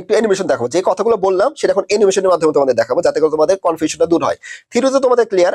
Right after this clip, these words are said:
এখন অ্যানিমেশন দেখলে আরো বেশি ক্লিয়ার হবে। তাহলে দেখো এখানে এই যে এনহ্যান্সমেন্ট মোড দেখাচ্ছে তোমাদের, যদি বলা হয় এন চ্যানেল হতো, তাহলে দেখো পজিটিভ সাপ্লাই দিলে এদিক বড় চ্যানেল তৈরি হয়ে যাচ্ছে এবং আমাদের সেটা তখন বিদ্যুৎ পরিবহন করবে।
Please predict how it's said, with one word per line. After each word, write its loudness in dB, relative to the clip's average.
এখন -6
অ্যানিমেশন 2
দেখলে 0
আরো 0
বেশি -2
ক্লিয়ার 2
হবে। -6
তাহলে 0
দেখো -2
এখানে 0
এই 2
যে 2
এনহ্যান্সমেন্ট 0
মোড 0
দেখাচ্ছে -4
তোমাদের, 2
যদি 0
বলা 2
হয় -6
এন 4
চ্যানেল 2
হতো, 0
তাহলে 0
দেখো -6
পজিটিভ 0
সাপ্লাই -2
দিলে 2
এদিক -4
বড় 2
চ্যানেল 2
তৈরি 4
হয়ে 2
যাচ্ছে -2
এবং 2
আমাদের 0
সেটা 0
তখন 0
বিদ্যুৎ 0
পরিবহন 0
করবে। -2